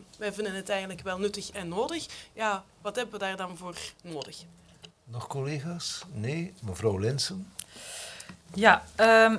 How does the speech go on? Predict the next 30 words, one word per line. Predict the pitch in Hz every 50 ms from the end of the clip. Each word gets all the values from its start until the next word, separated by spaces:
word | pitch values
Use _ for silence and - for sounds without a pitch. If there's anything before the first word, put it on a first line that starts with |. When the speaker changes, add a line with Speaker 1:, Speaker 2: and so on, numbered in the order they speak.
| 220 -
Speaker 3:
eerst | - 254 277 - -
en | 277 254 233 196
vooral, | 202 202 226 247 285 294 285 269 - -
eh, | - - 202 208 202 -
om | - 202 202
te | - -
antwoorden | 202 220 226 220 - 214 202 196 190 -
op | 180 -
mevrouw | 185 165 170 170 160 160 165 -
Idrissi, | 226 247 254 285 294 285 - - - 294 294 285 -
het | - 185 - -
is | 233 214
daarom | 196 180 175 214 277
dat | - 214
wij | 196 180 175
een | 190 202
armoedetoets | 220 220 196 180 165 147 151 - - 143 - - -
vragen. | - - 147 143 143 143 143 143 131 120 - - - _ _ - -
Uiteraard. | - 165 156 - - 156 185 196 170 135 - - - - - -
Hè. | 185 240 285 - -
Wij | 170 170 160
vragen, | 156 165 165 180 208 233 240 247 233 240 - 180
die | 160 185 190 -
armoedetoets | 190 208 240 254 262 269 262 - 254 - -
vragen | - 202 190 185 185
wij | 175 165
niet | 165 156
zomaar. | - - - 214 240 262 233 196 170 160 156 156 160 - - -
Hè. | - 185 240 262
Ehm, | - - - 180 180 175 175 175 170 170